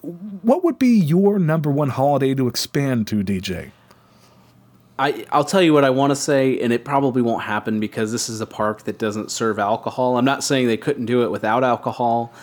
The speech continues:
Speaker 2: and I'm not saying that they won't have alcohol in the future. Uh, for me, it's Saint Patrick's Day. I think that's an obvious one. I think you have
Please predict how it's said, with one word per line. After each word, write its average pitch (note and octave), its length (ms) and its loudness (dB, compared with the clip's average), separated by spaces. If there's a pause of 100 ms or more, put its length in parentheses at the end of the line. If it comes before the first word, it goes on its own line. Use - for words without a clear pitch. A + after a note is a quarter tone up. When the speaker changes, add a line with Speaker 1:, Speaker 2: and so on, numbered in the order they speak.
(180)
Speaker 2:
and A#2 100 -2
I'm A2+ 80 0
not A#2+ 220 0
saying A#2 260 -2
that A2 100 -2
they A2 100 0
won't A2+ 240 -2
have G#2+ 160 -6
alcohol A2 720 -4
in A2 140 -8
the G2 80 -10
future. A3+ 560 -6 (440)
Uh, A#2 140 -2
for D3 180 0
me, G#3 160 4
it's - 140 0
Saint A2+ 240 -4
Patrick's - 480 -6
Day. F#2+ 220 -8
I A2+ 100 -8
think C3+ 180 -4
that's G#2+ 260 -2
an G2+ 80 -8
obvious G2 460 -6
one. F#2+ 340 -12
I A2 120 -6
think A2+ 240 -6
you G#2+ 80 -6
have G2+ 420 -4